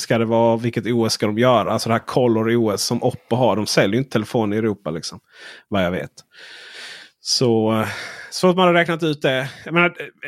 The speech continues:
med nian så, eh, introducerar man ju Hasselblad-samarbete. Hasselblad är från Göteborg. Ska säga så att Hasselblad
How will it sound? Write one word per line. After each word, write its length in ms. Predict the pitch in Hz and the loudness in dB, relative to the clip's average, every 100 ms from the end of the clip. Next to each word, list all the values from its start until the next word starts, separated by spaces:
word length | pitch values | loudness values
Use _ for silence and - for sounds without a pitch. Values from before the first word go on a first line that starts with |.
| 135 | -4
med 200 | 190 190 | 2 4
nian 540 | 202 202 156 147 165 | 4 2 0 -2 -2
så, 460 | 160 170 151 156 156 | -4 -2 0 0 0
eh, 380 | 160 156 151 185 | 0 -2 -2 -2
introducerar 340 | 156 190 220 | -2 0 0
man 120 | 180 | 2
ju 60 | 175 | 2
Hasselblad-samarbete. 1160 | 190 - 160 143 139 131 151 127 123 127 - 143 | 2 2 0 0 -2 -2 -2 -4 -4 -6 -4 -2
Hasselblad 580 | 160 160 - 139 151 170 | 0 -2 -2 0 2 2
är 60 | |
från 140 | 151 151 | 2 0
Göteborg. 520 | 147 151 139 131 147 _ | -2 0 0 0 -2 _
Ska 200 | - 139 | -12 -6
säga 220 | 139 131 | 0 0
så 60 | 127 | 0
att 120 | 127 _ _ - | -4 _ _ -10
Hasselblad 540 | 135 - 110 120 113 | -8 -4 -2 -2 -2